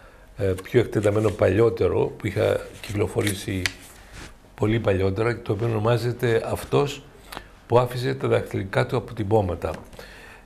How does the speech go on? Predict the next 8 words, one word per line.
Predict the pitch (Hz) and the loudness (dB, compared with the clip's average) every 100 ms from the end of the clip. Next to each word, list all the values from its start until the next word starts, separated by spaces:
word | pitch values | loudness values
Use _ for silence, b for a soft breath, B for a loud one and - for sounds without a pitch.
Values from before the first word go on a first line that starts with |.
| - | -4
Ε, | 117 110 | 2 2
μπορεί | 104 104 156 | 2 4 4
να | 151 | 6
προμηθευτούν | 113 107 113 - 170 165 | 2 2 0 -2 -4 -4
κυρίως | - 131 156 156 | -2 0 2 2
από | 131 117 | 2 2
μένα, | 110 107 92 127 - | 4 4 2 -2 -4
ε, | - | -14